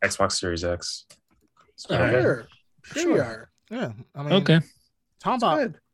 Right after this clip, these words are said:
Speaker 4: I mean, talking
Speaker 3: That
Speaker 4: about
Speaker 3: is good.
Speaker 4: Xbox, that's the funny thing. I mean, you're enjoying it on Xbox. I mean, you're enjoying third-party games that are, you know, released on other consoles,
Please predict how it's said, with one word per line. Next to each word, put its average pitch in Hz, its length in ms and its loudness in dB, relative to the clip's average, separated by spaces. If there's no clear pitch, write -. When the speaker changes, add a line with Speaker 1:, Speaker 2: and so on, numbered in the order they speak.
Speaker 4:
I 156 40 -8
mean, 160 160 -6
talking 165 220 -6
Speaker 3:
That 196 60 -2
Speaker 4:
about 156 100 -4
Speaker 3:
is - 120 -6
good. - 20 -
Speaker 4:
Xbox, 127 280 -4
that's 202 180 -6
the 160 80 -2
funny 170 260 -2
thing. 156 320 -4
I 143 40 -6
mean, 135 240 -4
you're 143 140 -4
enjoying 165 340 4
it 180 60 2
on 147 180 -2
Xbox. 127 500 -6
I 170 60 -2
mean, 147 200 -2
you're 160 200 2
enjoying 160 440 2
third-party 147 640 0
games 123 420 -4
that 120 180 -2
are, 113 400 -4
you 131 60 -8
know, 123 100 -6
released 117 400 -4
on 123 100 -6
other 120 200 -8
consoles, 147 520 -10